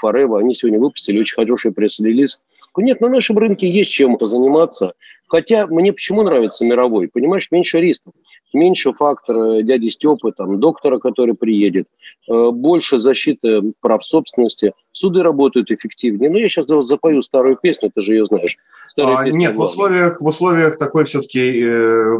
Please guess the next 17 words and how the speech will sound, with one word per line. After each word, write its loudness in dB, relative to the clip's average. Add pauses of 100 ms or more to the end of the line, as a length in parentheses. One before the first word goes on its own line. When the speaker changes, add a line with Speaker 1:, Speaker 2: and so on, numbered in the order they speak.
Speaker 2:
политической -2
неопределенности, -2
насколько, 0
э, -4
если -4
вы 0
там -4
налоговый 0
резидент -4
России, -2
если -2
вы -2
свои -4
покупки -4
осуществляете -2
из -2
России, -2